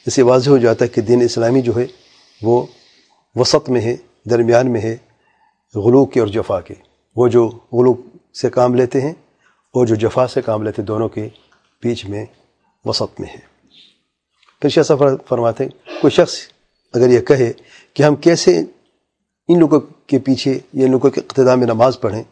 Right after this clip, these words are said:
اور حج، جہاد اور جمعہ کی نماز اور عید کی نمازیں ان کے پیچھے یا ان کے ساتھ کریں؟ شیخ صاحب فرماتے ہیں، اس کا جواب یہ ہے،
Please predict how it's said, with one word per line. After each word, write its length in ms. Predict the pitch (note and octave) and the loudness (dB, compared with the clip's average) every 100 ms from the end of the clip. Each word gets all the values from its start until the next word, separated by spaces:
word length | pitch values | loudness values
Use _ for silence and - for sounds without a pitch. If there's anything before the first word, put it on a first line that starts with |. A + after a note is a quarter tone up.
| _ _ _ _ _ _ _ - | _ _ _ _ _ _ _ -2
اور 360 | B2+ B2+ A#2 - _ _ - | 0 0 -2 -10 _ _ -2
حج، 320 | D3 A#2+ - _ _ | -2 -2 -14 _ _
جہاد 320 | A2+ B2 C3+ B2 - _ _ _ _ _ | -2 2 2 0 -8 _ _ _ _ _
اور 100 | C3 | -2
جمعہ 220 | A#2+ C3+ | 2 2
کی 140 | C3 C3 | 2 2
نماز 260 | B2 B2 | 2 2
اور 80 | A2+ | 2
عید 460 | B2+ B2+ - - - | 0 -2 -8 -16 -8
کی 100 | B2+ | -4
نمازیں 420 | A2 A2+ A2 B2+ B2+ _ _ _ _ _ - | 2 2 2 -4 -6 _ _ _ _ _ -4
ان 120 | B2+ | 0
کے 120 | C3+ | 0
پیچھے 320 | - A#2 - | 0 -4 -2
یا 120 | A#2 A#2+ | 0 0
ان 140 | A#2+ | -2
کے 140 | A#2+ | -4
ساتھ 300 | A2+ A2+ A2 | -4 -2 -4
کریں؟ 240 | - G2 F2+ _ _ _ _ _ _ _ _ _ _ _ _ _ | -6 -12 -12 _ _ _ _ _ _ _ _ _ _ _ _ _
شیخ 160 | - D3 | -2 0
صاحب 140 | D3 | 2
فرماتے 380 | C3+ B2+ C3+ C#3+ | 2 0 0 -2
ہیں، 80 | C3+ - _ _ _ _ _ - | -4 -10 _ _ _ _ _ -20
اس 100 | - | -2
کا 80 | |
جواب 260 | C3 B2 A#2 | 2 2 2
یہ 140 | C#3 | 2
ہے، 140 | A#2+ | 0